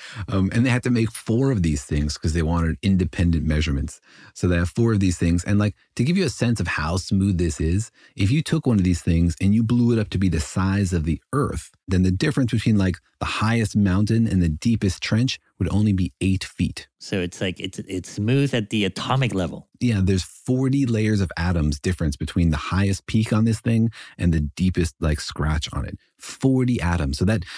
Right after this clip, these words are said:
Speaker 1: German lady over there polishing it, you know, she's doing it atom by atom.
Speaker 2: All right, so then you take these small quartz balls and then you spin them up.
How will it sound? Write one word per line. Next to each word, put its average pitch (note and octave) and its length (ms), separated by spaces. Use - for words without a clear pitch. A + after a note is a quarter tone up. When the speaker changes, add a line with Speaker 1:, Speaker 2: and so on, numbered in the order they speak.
Speaker 1:
German A#2 460
lady F2+ 340
over E2+ 160
there E2 120
polishing F#2 540
it, C#2+ 140
you D#2 80
know, D2+ 120
she's F#2+ 200
doing G#2+ 200
it F#2+ 140
atom F2 340
by D#2 260
atom. C2 300
Speaker 2:
All B2 80
right, B2+ 80
so C3+ 120
then C3 280
you A#2+ 280
take C3 340
these A2+ 260
small A2 260
quartz G#2+ 320
balls B2+ 360
and A2+ 100
then A2 100
you A2 120
spin G3 300
them E3+ 100
up. - 180